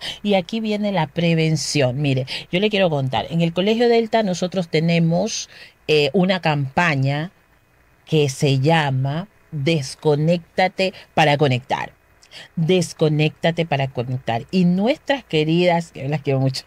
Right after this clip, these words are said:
<laughs> nuestras queridas jefas directivas, cuando hubo la inducción de los padres, plantearon la campaña de una manera que los padres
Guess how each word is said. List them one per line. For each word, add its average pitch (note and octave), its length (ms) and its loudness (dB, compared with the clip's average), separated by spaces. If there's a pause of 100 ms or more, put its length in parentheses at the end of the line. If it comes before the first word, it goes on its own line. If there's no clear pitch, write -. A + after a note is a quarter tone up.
<laughs> - 380 -8
nuestras E3+ 320 0
queridas D#3+ 360 2
jefas D3 380 0
directivas, F3 840 0 (600)
cuando E3 460 4
hubo B3 300 4
la F#3 140 2
inducción D#3+ 640 0
de D#3+ 120 2
los C#3 160 -2
padres, G#3 720 -2 (580)
plantearon G#3+ 960 2
la F3 120 0
campaña D#3 800 -2
de D#3+ 100 -2
una G3+ 240 0
manera E3 680 0 (280)
que F#3 140 2
los D#3 200 2
padres D3+ 640 0